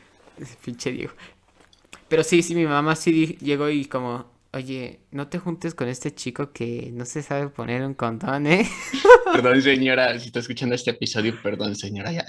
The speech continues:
Speaker 2: ya aprendí, señora. <laughs> Soy, soy buen niño, señora. <laughs>
Speaker 1: Buen niño, ya tienes, no, es bueno.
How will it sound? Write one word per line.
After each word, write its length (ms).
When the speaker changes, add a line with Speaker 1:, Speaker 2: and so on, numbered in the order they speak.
Speaker 2:
ya 120
aprendí, 480
señora. 440
<laughs> 180
Soy, 400
soy 140
buen 220
niño, 300
señora. 540
<laughs> 560
Speaker 1:
Buen 280
niño, 240
ya 200
tienes, 420
no, 280
es 160
bueno. 180